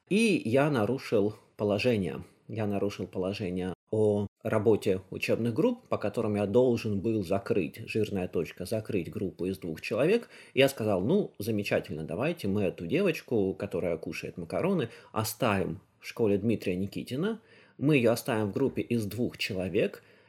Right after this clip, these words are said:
и она, и второй человек будут нам платить, как будто они занимаются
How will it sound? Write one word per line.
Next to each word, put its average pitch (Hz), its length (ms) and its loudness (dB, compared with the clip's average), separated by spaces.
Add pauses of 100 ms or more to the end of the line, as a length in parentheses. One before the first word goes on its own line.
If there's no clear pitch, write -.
(200)
и 160 160 6
она, 131 480 0
и 123 100 2
второй 113 380 0
человек 151 520 0
будут 120 300 -4
нам 101 180 -2
платить, 131 380 -2
как - 220 -2
будто 147 300 -2
они 107 260 -2
занимаются 107 840 -2